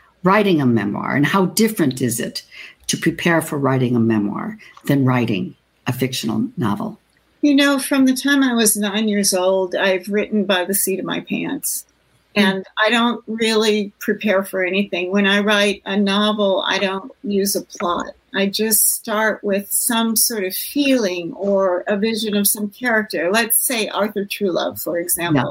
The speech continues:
Speaker 1: Yeah.
Speaker 2: With that book, I saw, um, a kind of vision of an older man in a cemetery. I saw his little stick out ears. I saw the hat he was wearing. I saw how he was sitting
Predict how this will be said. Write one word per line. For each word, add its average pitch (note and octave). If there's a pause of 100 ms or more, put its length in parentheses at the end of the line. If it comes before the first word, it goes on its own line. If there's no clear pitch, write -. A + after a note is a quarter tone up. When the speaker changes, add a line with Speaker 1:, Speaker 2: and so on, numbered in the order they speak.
Speaker 1:
Yeah. - (640)
Speaker 2:
With B3+
that D4
book, B3
I G#3
saw, C4 (180)
um, G#3
a G3+
kind B3+
of G#3
vision G#3+ (160)
of G3+
an F#3+ (300)
older A#3
man C#4 (400)
in A#3
a C#4
cemetery. G#3+
I F#3+
saw G3+
his G#3
little G#3
stick -
out G3+
ears. G#3
I G3
saw G#3
the G#3
hat G#3
he A3
was G#3+
wearing. G#3
I G3+
saw G#3+
how G#3+
he G#3+
was G#3+
sitting A3+